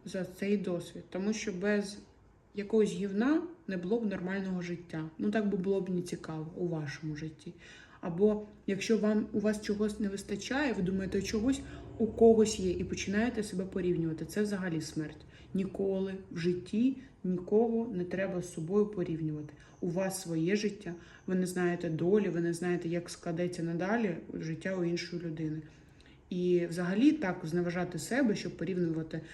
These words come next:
свою долю з кимось іншим, а потім ще зазирати, це вообще, це гидко.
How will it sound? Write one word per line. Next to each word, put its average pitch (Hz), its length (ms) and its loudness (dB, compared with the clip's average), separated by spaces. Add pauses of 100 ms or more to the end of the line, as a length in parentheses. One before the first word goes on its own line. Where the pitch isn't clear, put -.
(180)
свою 175 340 2
долю 175 360 4
з - 60 -6
кимось 170 340 0
іншим, 220 480 6
а 170 60 0
потім 175 300 0
ще 160 140 -4
зазирати, 170 580 -2
це 175 140 -2
вообще, 175 400 0 (320)
це 226 140 4
гидко. 196 480 2